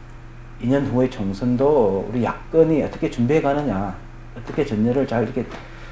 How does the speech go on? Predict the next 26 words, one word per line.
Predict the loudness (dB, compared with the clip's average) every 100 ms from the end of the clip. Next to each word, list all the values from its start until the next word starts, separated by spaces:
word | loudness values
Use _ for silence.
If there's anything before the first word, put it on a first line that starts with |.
| -14
짜가느냐에 | -6 -2 0 2 0
따라서, | 0 -2 0 2
어, | 2 2 -2 -4 -8 -12 -12
충분한 | 2 4 6 6 4 2 -4 -14 -16 -12 -10
이 | -10 -10 -10 -12 -14 -14 -14 -14 -14
싸움을 | -4 2 2 2
해볼 | 2 0
수 | 2
있는 | 0 2
그런 | 2 2
어떤 | 0 0 -2
총선이고, | -2 -8 -4 -2 0 0 -2 -8 -14 -14 -14
그리고 | -8 -4 -2 -2 -2
우리 | -4
준비하기에 | 0 0 2 0
따라서는, | 0 -2 -2 -2 -2 -2
어, | -2 -4 -4
이길 | 0 0
수도 | -2 -6 0
있는 | 2 4 4
그런 | 2 0
어떤 | 0 -4
총선의 | -6 -4 -2 -2
장이 | -4 -2
되지 | 0 2
않을까. | 0 -2 -2 -4